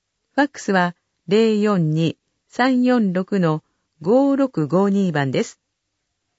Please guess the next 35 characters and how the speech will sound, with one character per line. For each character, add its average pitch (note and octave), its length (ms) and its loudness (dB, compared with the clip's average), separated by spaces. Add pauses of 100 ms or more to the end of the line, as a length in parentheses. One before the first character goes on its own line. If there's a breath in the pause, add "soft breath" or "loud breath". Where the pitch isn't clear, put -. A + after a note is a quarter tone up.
(300)
申 B3 160 2
し - 60 -10
込 D4+ 140 -2
み D4 80 2
多 C#4+ 120 -4
数 D4 200 0
の B3 100 0
場 A3 120 -2
合 A3+ 140 -2
は A3+ 80 -2
抽 E3 200 -4
選 D#3 240 -4
で D#3+ 140 0
す。 - 120 -16 (920)
詳 A#3 180 -2
し A#3+ 160 -4
い G#3+ 60 -6
こ F#3+ 100 -2
と F3+ 80 -4
の D#3+ 140 -2
問 F#3+ 180 0
い F#3+ 80 -2
合 F3+ 40 -2
わ F3+ 40 -4
せ F3 120 -14
先 E3 260 -6
は、 D3 200 -2 (440)
障 C4+ 280 0
害 C#4 200 0
者 C3+ 180 -4
福 - 200 -10
祉 - 180 -10
課 C#3 100 -4
で C#3 120 -2
す。 - 140 -12